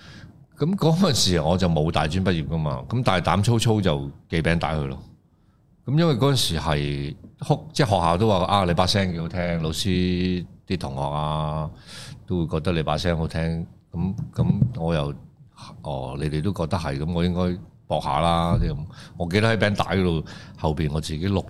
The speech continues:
都話，我可能聽到呢度呢，你就唔會再見我㗎啦，因為呢，我就冇大專程度嘅，即係咁，咁，咁。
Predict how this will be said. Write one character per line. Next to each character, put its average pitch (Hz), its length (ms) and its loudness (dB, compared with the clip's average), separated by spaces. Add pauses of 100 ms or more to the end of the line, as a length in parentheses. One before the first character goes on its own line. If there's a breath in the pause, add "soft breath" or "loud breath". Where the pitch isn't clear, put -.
都 95 220 -2
話， 69 260 -2 (260 loud breath)
我 82 140 0
可 98 80 6
能 95 100 2
聽 101 180 2
到 95 80 4
呢 95 100 2
度 80 140 2
呢， 87 200 4
你 82 100 2
就 73 120 -2
唔 64 100 -8
會 73 140 -2
再 73 180 0
見 69 240 -4
我 64 260 -6
㗎 65 40 -6
啦， 64 200 -6
因 82 140 0
為 80 120 0
呢， 82 140 0
我 78 120 -2
就 69 100 -6
冇 64 180 -8
大 - 180 -8
專 82 200 -4
程 69 220 -4
度 60 260 -10
嘅， 62 340 -8
即 78 100 -8
係 73 60 -4
咁， - 160 -12
咁， 60 120 -12
咁。 - 20 -16